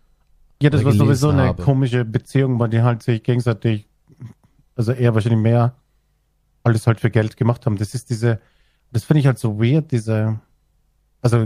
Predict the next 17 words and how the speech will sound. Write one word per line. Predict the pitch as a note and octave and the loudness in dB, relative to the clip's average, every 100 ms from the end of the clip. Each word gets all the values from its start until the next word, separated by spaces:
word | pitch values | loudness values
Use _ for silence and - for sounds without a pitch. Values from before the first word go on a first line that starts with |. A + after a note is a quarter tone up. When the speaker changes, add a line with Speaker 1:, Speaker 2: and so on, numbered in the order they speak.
| G2+ | -2
Speaker 1:
generell | A2+ G2 A2 B2 G2+ | -2 2 2 2 0
weird, | G#2 G#2 | 0 0
aber | A#2+ G#2+ | -2 -4
das | G#2 - | -2 -4
ist | - | -2
halt | C#3 | -2
alles | B2 B2+ - | 2 0 0
durch | A#2+ | -6
die, | - G#2 G#2 A#2+ - _ _ _ _ _ - | -2 0 0 -4 -10 _ _ _ _ _ -8
dieses | A2+ A#2 | -8 -4
Internet-Ding | F#3 F3+ C3 A2 - - _ _ _ A2+ G2+ | -4 0 2 0 -2 -18 _ _ _ -2 0
halt. | G2+ G2+ - _ _ _ _ | -2 -4 -10 _ _ _ _
"Hier | C#3 | 2
hast | E3 - | 2 -2
du | |
fünf | - D3 | 0 2
Euro, | A#2+ A#2+ C#3+ G3+ | 2 0 0 -4